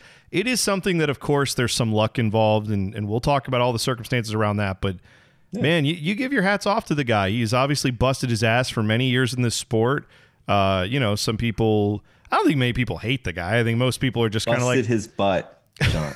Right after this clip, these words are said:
Speaker 1: <laughs> Well,
Speaker 2: J D.
Speaker 1: come on.
Speaker 2: Busted his butt. Come on. This is Michael
Speaker 1: The
Speaker 2: McDowell
Speaker 1: po-,
Speaker 2: we're talking about.
Speaker 1: the,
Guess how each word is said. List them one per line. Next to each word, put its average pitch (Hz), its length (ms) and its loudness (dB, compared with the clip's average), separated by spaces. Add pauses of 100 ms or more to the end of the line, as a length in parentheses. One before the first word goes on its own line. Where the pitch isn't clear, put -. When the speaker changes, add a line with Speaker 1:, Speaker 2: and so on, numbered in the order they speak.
Speaker 1:
<laughs> - 80 -20
Well, 190 160 -2
Speaker 2:
J 78 60 -6
D. 156 80 -4
Speaker 1:
come 147 120 -2
on. - 60 2
Speaker 2:
Busted 110 220 -6
his 117 160 -4
butt. - 420 -8 (360)
Come 101 140 -6
on. 76 180 -6 (400)
This 95 120 -8
is 101 120 -4
Michael 131 260 0
Speaker 1:
The 156 60 -2
Speaker 2:
McDowell 143 200 2
Speaker 1:
po-, 147 80 2
Speaker 2:
we're 127 60 0
talking 92 320 -2
about. 90 320 0
Speaker 1:
the, 208 340 -2